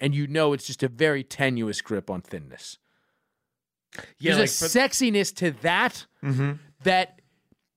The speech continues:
Speaker 1: like, you've met some of these girls, right? Where you, you know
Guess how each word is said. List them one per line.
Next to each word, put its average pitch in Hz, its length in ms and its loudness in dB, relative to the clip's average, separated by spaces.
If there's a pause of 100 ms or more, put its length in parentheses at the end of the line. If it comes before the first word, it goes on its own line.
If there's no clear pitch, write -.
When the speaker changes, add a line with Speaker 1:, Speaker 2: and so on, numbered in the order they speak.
(1120)
Speaker 1:
like, 240 220 4
you've 247 260 2
met 233 240 2
some 190 160 0
of 170 40 2
these 151 160 0
girls, - 300 -10
right? 156 180 0
Where 175 120 2
you, 185 160 0
you 208 300 2
know 196 480 0